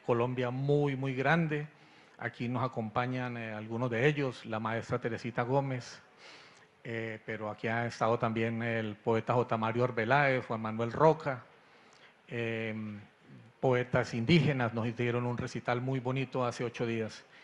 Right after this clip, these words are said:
Entonces, como embajador de, de Colombia, agradecerles infinitamente. Vinimos a escuchar al, al presidente,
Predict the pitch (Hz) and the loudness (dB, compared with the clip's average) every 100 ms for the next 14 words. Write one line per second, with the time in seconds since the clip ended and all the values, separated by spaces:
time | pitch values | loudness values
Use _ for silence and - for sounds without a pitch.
0 | - - - - 131 156 147 156 135 127 | -20 -20 -4 4 4 4 4 2 2 4
1 | 120 127 135 165 170 156 156 139 127 120 | 6 8 12 12 12 8 8 8 6 4
2 | 131 131 156 170 190 220 - - - _ | 8 10 10 6 0 -2 -10 -20 -20 _
3 | _ _ _ _ - - 139 135 131 - | _ _ _ _ -20 -6 0 4 6 6
4 | 143 147 143 131 131 139 156 170 190 214 | 4 4 2 -6 -6 0 2 4 4 2
5 | 202 175 - - _ - - 113 123 131 | 2 0 -14 -20 _ -18 -6 -4 0 0
6 | - 117 110 - 110 95 123 123 117 107 | 2 4 4 0 -2 2 4 4 2 0
7 | 110 - 110 - 113 143 135 156 | -4 -2 -2 0 0 0 -2 -4